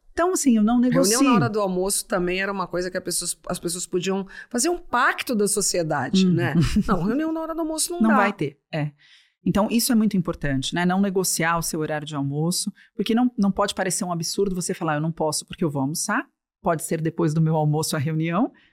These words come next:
Speaker 1: né?
Speaker 2: É.
Speaker 1: Eu acho que não dá pra normalizar o, "Ninguém almoça e vamos fazer essa reunião." Não tem como isso ser algo normal, né? É, e a gente se sente mal de, de pedir coisas que são absolutamente normais, muitas vezes, no trabalho. "Olha, eu não posso porque eu vou comer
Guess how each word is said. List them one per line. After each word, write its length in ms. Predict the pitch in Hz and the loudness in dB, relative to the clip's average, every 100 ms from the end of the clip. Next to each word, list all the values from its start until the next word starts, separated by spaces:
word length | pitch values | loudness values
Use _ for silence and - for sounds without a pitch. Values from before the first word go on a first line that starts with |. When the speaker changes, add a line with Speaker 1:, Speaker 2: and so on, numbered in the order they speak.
| - | -2
Speaker 1:
né? 500 | 180 240 254 143 175 | 2 2 2 0 0
Speaker 2:
É. 40 | |
Speaker 1:
Eu 60 | 202 | 2
acho 140 | 202 | 2
que 80 | 190 | 2
não 60 | 175 | 0
dá 80 | 208 | 2
pra 100 | 269 | 2
normalizar 560 | 233 208 185 175 175 180 | 2 2 0 0 0 0
o, 160 | 165 | 0
"Ninguém 320 | 170 247 208 | 4 4 4
almoça 440 | 196 185 170 185 165 | 2 2 2 0 -4
e 20 | |
vamos 180 | 170 165 | -4 -4
fazer 240 | 165 165 | -2 -2
essa 160 | 160 160 | -2 0
reunião." 300 | 160 156 139 | 0 2 2
Não 100 | 196 | 2
tem 140 | 214 | 2
como 180 | 214 208 | 0 0
isso 160 | 202 220 | -2 -6
ser 200 | - 208 | -2 0
algo 200 | 202 208 | 2 2
normal, 640 | 208 214 156 135 131 - - | 0 2 2 2 0 -4 -4
né? 220 | 156 175 190 - - _ | 0 0 -2 -12 -20 _
É, 220 | 165 165 - | -2 0 2
e 80 | 220 | 2
a 40 | 226 | 4
gente 260 | 240 240 | 2 2
se 140 | 226 220 | -6 -4
sente 360 | 233 233 - | 0 0 2
mal 300 | 190 196 254 | 2 4 2
de, 80 | 220 - - | 0 -6 -6
de 140 | 170 | -4
pedir 300 | 170 165 208 | -2 0 -2
coisas 320 | - 220 208 | 0 -2 -2
que 100 | - | -4
são 380 | 214 214 202 196 | -4 -2 0 -2
absolutamente 640 | 247 330 - 277 254 233 - | -2 -2 -2 0 2 2 2
normais, 460 | 208 175 160 156 160 | -2 0 -2 -2 -6
muitas 280 | 151 147 | -10 -8
vezes, 260 | 156 151 151 | -8 -8 -4
no 100 | 156 | -2
trabalho. 380 | 160 147 135 135 | -2 -4 -4 -4
"Olha, 140 | 180 160 | -2 0
eu 40 | |
não 100 | 180 | -2
posso 260 | 185 160 - | -2 -2 -2
porque 200 | 208 208 | -2 0
eu 40 | |
vou 200 | 175 180 | 0 -2
comer 500 | - 262 262 190 - | -2 2 4 2 -2